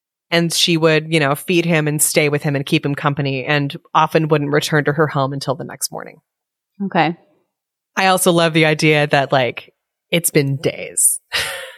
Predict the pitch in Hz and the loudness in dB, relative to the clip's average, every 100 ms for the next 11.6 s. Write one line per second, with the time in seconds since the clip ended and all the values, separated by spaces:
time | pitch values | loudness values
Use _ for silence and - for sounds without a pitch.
0 | - 262 226 208 180 226 175 - - _ | -6 0 0 0 2 2 0 -8 -20 _
1 | _ _ 220 - _ 165 - - 147 - | _ _ -4 -4 _ -4 -2 -4 -6 -4
2 | - - 143 143 - - - - - - | -6 -6 -8 -12 -8 -8 -4 -6 -8 -14
3 | - - 269 - 254 - 262 370 285 262 | -16 -4 -4 -2 -4 -4 -6 -2 -2 0
4 | - 208 - 185 185 226 233 196 208 202 | 0 0 0 -2 2 2 2 0 -2 0
5 | - 190 190 190 170 165 185 220 208 - | 2 2 2 0 -2 0 0 0 -4 -8
6 | - - _ 165 156 - _ 330 339 - | -12 -16 _ -10 -8 -8 _ -4 -4 -2
7 | 330 - - 269 226 233 214 240 - 196 | -6 -4 -2 -2 0 2 2 2 0 2
8 | 202 233 247 202 220 214 202 190 190 190 | 2 0 0 -2 -2 0 0 0 0 -4
9 | 190 180 175 180 175 175 190 180 214 202 | -2 -2 -2 -2 -4 -4 -4 -2 -2 -4
10 | - 214 - 208 185 208 196 202 - - | -8 -12 -4 -2 -2 -6 -8 -4 -2 -2
11 | - 233 208 - - 180 | -2 -2 -4 -6 -8 -8